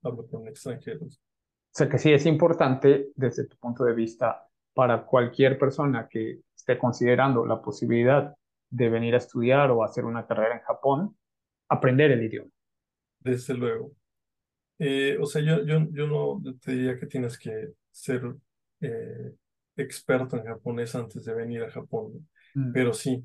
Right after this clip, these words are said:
Speaker 1: tener unas bases, ¿no? Eh, es estudiar, eh, por ejemplo, en, en el Poli, en el Select, en el, o en, o en, en, en,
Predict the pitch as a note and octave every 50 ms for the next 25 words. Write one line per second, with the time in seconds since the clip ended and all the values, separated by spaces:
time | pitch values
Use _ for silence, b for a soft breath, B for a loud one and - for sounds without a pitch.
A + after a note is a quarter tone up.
0 | - _ _ - C3 B2+ C3 C3 B2+ C3 B2+ B2 A#2 A2 A#2 A#2+ B2 A#2+ B2 -
1 | - - - - B2 A#2 A#2+ A#2+ A#2+ A2+ A2+ - - _ _ _ _ _ _ _
2 | _ _ _ _ - A2+ - A2+ - A2+ A2 A2 A2 - - - F3 - _ _
3 | _ - - - - - B2+ - _ - B2 A#2+ B2 B2 B2 B2 A#2+ A#2+ B2 -
4 | _ _ _ _ _ _ _ _ _ _ _ _ _ - A#2+ A#2 A2+ A2+ A2+ A2+
5 | A#2 A#2 B2 _ _ _ _ _ _ - C3 A2+ - - B2+ B2 - B2 A2+ A2
6 | G2+ A2 A#2 A2+ A2 - _ C3+ C3 B2 A#2+ A#2 A2+ A2+ A2 G#2+ - B2 A#2 A2+
7 | A#2 A2+ - _ - - A2 G#2+ A2 - - - - A#2 - - - - - A#2+
8 | A#2+ - - A#2 A#2 A#2 - - - B2 A#2+ A#2 A#2+ A#2+ - A2+ A#2+